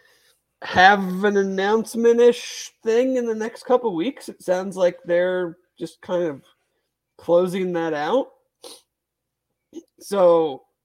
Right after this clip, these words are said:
it's gonna be interesting. You know, if, if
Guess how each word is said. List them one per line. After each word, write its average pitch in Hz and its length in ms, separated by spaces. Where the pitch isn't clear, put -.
it's - 120
gonna 226 180
be 214 180
interesting. 139 600
You 175 100
know, 123 300
if, - 380
if - 220